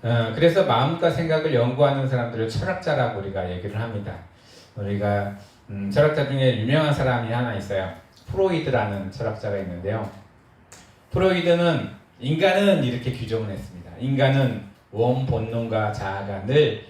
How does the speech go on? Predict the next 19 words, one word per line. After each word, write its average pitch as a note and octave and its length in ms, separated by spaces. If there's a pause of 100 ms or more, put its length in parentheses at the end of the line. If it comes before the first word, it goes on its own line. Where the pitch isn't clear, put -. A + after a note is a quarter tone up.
(140)
갈등하는 F#2 840
존재이다"라고 - 1400
했습니다. - 480 (640)
어, D#3+ 100
우리가 F#3 280
원 C3 340
본능은요, D3 840 (440)
마음 G3+ 380
가는 E3+ 300
대로 E3+ 180
그냥 D#3+ 220
하는 A3 340
게 G3 80
원 A#2+ 300
본능입니다. G#2 760 (460)
그리고 G3 180
마음이 G3 380
없어도요, D3+ 720 (240)
그냥 F3+ 440